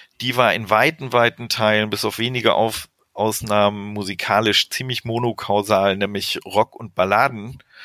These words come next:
äh, in einer Zeit, als schon unglaublich viele Jugendliche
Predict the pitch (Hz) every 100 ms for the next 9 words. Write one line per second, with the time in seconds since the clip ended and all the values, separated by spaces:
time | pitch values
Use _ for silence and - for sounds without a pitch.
0 | - - _ 104 104 104 107 101 95 -
1 | 98 113 143 143 - - - 107 104 -
2 | - 104 107 107 - 143 165 110 110 117
3 | - - 107 107 107 110 92 104 - 107
4 | 101 101 98